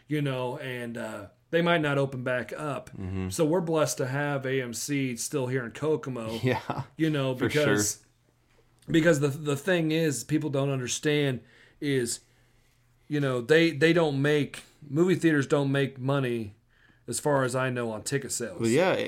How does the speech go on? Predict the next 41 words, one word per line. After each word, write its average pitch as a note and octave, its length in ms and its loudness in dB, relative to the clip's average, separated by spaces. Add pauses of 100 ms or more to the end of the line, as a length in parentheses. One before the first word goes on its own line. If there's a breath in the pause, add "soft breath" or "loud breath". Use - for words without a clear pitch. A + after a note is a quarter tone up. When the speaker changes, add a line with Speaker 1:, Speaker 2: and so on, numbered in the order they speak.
(140)
Speaker 2:
M D#3+ 140 0
C D3 240 -2
was A#2 220 -2
in F#2 180 -6
danger F#2 460 0
of, F2 80 -4
like, F2 180 -4
shutting F#2+ 300 -2
down F2+ 240 -2
completely E2 500 -4
at C#2+ 100 -6
one E2 200 -8
point. F2 400 -6
At F2+ 120 -2
least G2+ 220 -2
I F#2+ 80 0
read F#2 200 0
an F2 100 -6
article F2+ 400 -2
Speaker 1:
Yeah. A#2 260 2
Speaker 2:
not F#2+ 220 -4
too F#2 160 -6
long F2+ 240 -2
ago E2+ 260 -4
that F2 160 -6
they F#2+ 120 -2
were E2+ 180 -6
in, E2 160 -12
like, D#2+ 160 -16
serious G2 760 -2
trouble. - 520 -10 (480 soft breath)
So F2+ 520 0
Speaker 1:
Yeah, F2 60 -8
'cause D#3+ 180 -4
they, E3 240 4
I D#3 80 -6
mean, D#3 340 -2 (160)
they E3+ 220 8
re-, D#3+ 280 2
they D3 260 2
need D3 560 -2